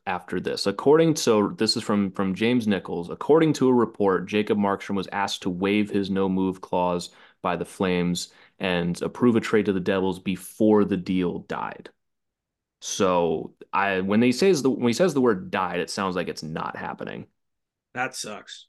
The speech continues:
Speaker 2: 'cause that is the type of trade that I think makes the Devils a playoff fringe team.
Speaker 1: Yeah, and, uh, Frank Seravalli says, "I think the Devils and the Flames were pretty far down the track on a Markstrom deal.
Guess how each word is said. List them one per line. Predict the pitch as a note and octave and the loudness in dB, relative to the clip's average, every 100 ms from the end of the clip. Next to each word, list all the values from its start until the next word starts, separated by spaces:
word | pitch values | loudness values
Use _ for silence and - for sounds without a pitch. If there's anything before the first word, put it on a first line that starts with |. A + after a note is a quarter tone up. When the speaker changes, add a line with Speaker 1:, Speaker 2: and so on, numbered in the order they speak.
| _ | _
Speaker 2:
'cause | A#2 A#2 | -14 -6
that | C3+ D3 | -2 0
is | B2+ | -2
the | B2 | -6
type | C3 A#2+ | -8 -8
of | A2+ | -8
trade | B2+ A#2 A2 | -4 -4 -4
that | |
I | G#2+ | -10
think | A#2+ G#2 | -12 -12
makes | A2 - | -12 -12
the | |
Devils | G#2 A2+ G#2+ A2 | -12 -10 -10 -14
a | G#2 _ _ _ _ _ _ _ | -16 _ _ _ _ _ _ _
playoff | - B2+ G#2+ | -6 -4 -6
fringe | - - B2 A#2 A2 - | -10 -10 -8 -8 -12 -16
team. | G#2+ G2+ - - _ _ _ _ _ _ _ _ _ - | -16 -20 -20 -20 _ _ _ _ _ _ _ _ _ -4
Speaker 1:
Yeah, | F#2 D#2+ - - | -2 -2 -6 -4
and, | G2+ F#2+ F#2+ F#2 - - | 0 2 2 2 -2 -2
uh, | G2 F2+ - - | 0 0 -4 -6
Frank | A#2+ A#2 | -4 -2
Seravalli | - A2 G#2 G2+ G2 F#2+ | 0 2 2 2 2 -2
says, | - G2 F#2 | -2 -2 -2
"I | F2+ | -4
think | G#2 G2+ | -2 -2
the | G2+ | -2
Devils | F#2+ G2 F#2+ | 0 0 0
and | F#2 | -2
the | F2+ | -4
Flames | F2 A2+ G#2+ G2+ G2 | -4 0 2 2 0
were | F2+ | -2
pretty | G#2 G2 | 0 -2
far | F2+ F#2+ F2 | -2 -2 -2
down | F2 | -4
the | F2 | -6
track | - F#2+ F2+ F2+ | -4 -2 -2 -2
on | |
a | F2+ | -2
Markstrom | F2+ A2+ G#2+ - A2 | 2 0 0 -2 0
deal. | G#2+ G#2 G2+ G2+ | 4 2 2 -2